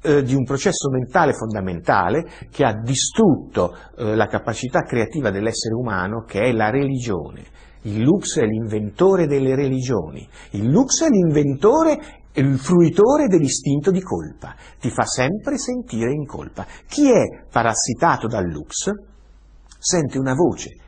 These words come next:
dentro la sua testa, che all'inizio pensa essere la voce della sua coscienza,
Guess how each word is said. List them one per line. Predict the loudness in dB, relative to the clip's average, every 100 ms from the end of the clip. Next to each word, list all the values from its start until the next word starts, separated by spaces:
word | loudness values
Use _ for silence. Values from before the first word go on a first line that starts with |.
| -18
dentro | -8 -4 -4 -6 -10
la | -10
sua | -8 -10
testa, | -10 -12 -12 -12 -14 -16 -20 -12
che | 0
all'inizio | 2 4 4 2 2 2
pensa | 2 2 2
essere | 0 2 0
la | 2
voce | 2 0
della | -2 -4
sua | -2 -4
coscienza, | -4 -4 -4 -4 -6 -12